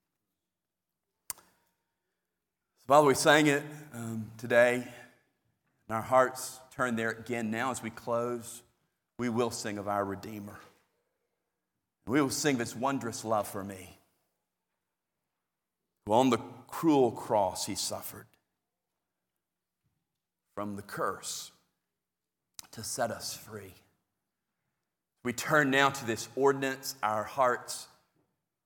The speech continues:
find deep joy in this. For you have done for us what the law could not do.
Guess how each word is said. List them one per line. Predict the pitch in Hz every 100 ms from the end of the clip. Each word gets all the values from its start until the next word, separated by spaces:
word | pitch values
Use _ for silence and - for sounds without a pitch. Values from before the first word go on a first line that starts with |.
| _ _ _ _ _ _
find | 139 131 143 151 - 131
deep | 131 131
joy | 120 123 110 104
in | 104 98
this. | 95 90 90 - - _ _ _ _ _ _ _ _ _ _ _ _ _ _ _ _ _ _ _ _ _ _ _ _ _ _ _
For | 104
you | 113
have | 139 120
done | 139 135
for | - 135 131
us | 123 -
what | 117
the | 113
law | 117 117
could | 117 139 107
not | 104 85
do. | 107